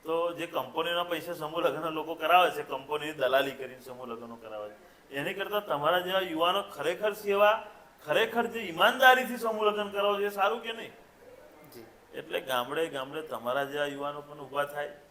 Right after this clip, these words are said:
Speaker 1: કે જે ખરેખર રાજકારણને પર રાખીને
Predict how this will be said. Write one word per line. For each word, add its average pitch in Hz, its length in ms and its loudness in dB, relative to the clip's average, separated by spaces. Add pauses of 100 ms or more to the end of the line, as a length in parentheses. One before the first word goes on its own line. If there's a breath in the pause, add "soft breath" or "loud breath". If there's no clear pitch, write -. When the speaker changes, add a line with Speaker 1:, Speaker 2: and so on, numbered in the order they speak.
(300)
Speaker 1:
કે 135 100 -6
જે 156 140 -6
ખરેખર 156 840 -8
રાજકારણને 143 680 -2 (140)
પર 139 180 -6
રાખીને 101 500 -10